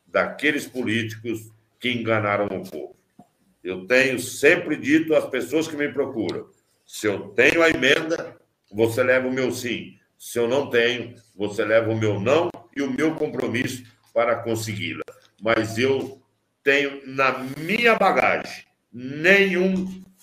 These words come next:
que entrou no meu gabinete pode falar, Nelson Barbudo me deu a palavra e não cumpriu, todas as emendas que eu prometi, ou estão empenhadas, ou foram pagas. Essa pecha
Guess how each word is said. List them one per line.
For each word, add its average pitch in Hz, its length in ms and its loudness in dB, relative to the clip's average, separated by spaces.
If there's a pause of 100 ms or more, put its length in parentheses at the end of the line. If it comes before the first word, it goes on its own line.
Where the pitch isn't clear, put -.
(140)
que 143 140 2
entrou 143 420 4
no 180 120 0
meu 160 160 2
gabinete 143 560 0
pode 139 360 2
falar, 98 460 0
Nelson 123 400 -2
Barbudo 117 640 -2 (160)
me 110 240 -6
deu 143 220 4
a - 100 0
palavra 117 680 -2
e 113 80 -10 (140)
não 117 240 -2
cumpriu, 107 440 -12 (500)
todas 185 420 6
as 151 180 0
emendas 135 580 -2
que - 140 -18
eu 113 60 -2
prometi, 127 880 -2 (200)
ou 196 220 6
estão 190 460 4
empenhadas, 151 800 2 (300)
ou 190 340 4
foram 165 400 0
pagas. 80 560 -2 (340)
Essa 107 320 0
pecha 131 640 0